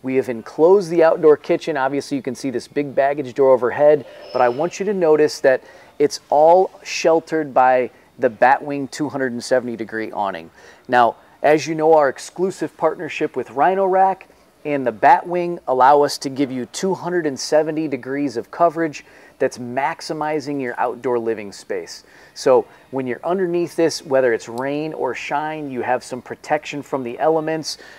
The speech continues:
while you're hanging out or cooking, uh, in your outdoor kitchen.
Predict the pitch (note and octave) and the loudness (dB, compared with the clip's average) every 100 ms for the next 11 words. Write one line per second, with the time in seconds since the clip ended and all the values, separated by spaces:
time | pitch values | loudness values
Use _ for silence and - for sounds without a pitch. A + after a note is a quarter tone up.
0 | _ C3 C3 A#2+ - D3+ D3+ C#3+ C3 C#3 | _ 2 2 0 -8 -10 -8 -6 -2 0
1 | C#3 - - _ - A2 - E3+ - D3+ | 0 -2 -18 _ -6 -6 -4 -4 -4 -6
2 | C#3 B2+ _ _ - A#2 A2 G#2+ - C3+ | -8 -10 _ _ -6 -2 0 0 -4 -10
3 | A#2 A#2+ A#2+ B2 A2 - A#2+ - F2+ | -4 -2 -2 -4 -6 -6 -8 -8 -12